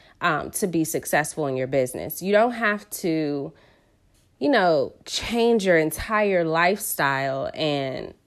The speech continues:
everything just to be successful in your business or to have some type of, you know, discipline and control and organization in your life. So really, I know I talked about it before in a previous podcast, but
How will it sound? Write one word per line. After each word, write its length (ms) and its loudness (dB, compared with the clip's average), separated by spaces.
everything 640 2
just 240 -4
to 60 -6
be 120 -4
successful 600 -4
in 80 -4
your 120 -2
business 500 -4
or 160 -4
to 160 -10
have 260 -4
some 220 -8
type 340 -4
of, 500 -6
you 80 -4
know, 140 2
discipline 560 -2
and 460 -4
control 500 0
and 140 -2
organization 720 -4
in 160 -8
your 100 -4
life. 460 -6
So 540 2
really, 560 0
I 60 0
know 120 0
I 100 0
talked 260 -4
about 240 0
it 80 -6
before 340 -2
in 80 -4
a 60 -8
previous 420 -4
podcast, 840 -4
but 360 2